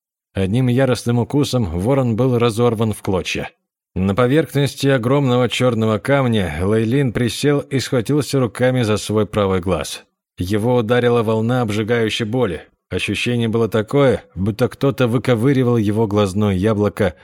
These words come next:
прямо из глазницы. Тяжело дыша, через некоторое время Лейлин медленно пришел в себя. Мышцы на его красивом лице исказились, и было видно, что белок его правого глаза покраснел.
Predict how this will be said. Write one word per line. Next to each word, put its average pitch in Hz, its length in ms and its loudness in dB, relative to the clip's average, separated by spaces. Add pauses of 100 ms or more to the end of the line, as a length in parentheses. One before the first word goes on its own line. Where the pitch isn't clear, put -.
(140)
прямо 95 340 2
из 92 120 0
глазницы. 90 720 -2 (840)
Тяжело 113 340 2
дыша, 117 480 0
через 101 280 -2
некоторое 107 460 0
время 117 440 0 (320)
Лейлин 120 400 0
медленно 117 460 0
пришел 95 340 0
в 76 60 -8
себя. 80 360 -4 (800)
Мышцы 131 460 0
на 127 160 2
его 123 200 2
красивом 123 520 0
лице 120 420 0
исказились, 110 760 -2 (300)
и 104 60 -2
было 117 260 2
видно, 110 420 0
что - 220 -4
белок 113 420 0
его 113 220 0
правого 107 460 0
глаза 110 360 0
покраснел. 92 720 -2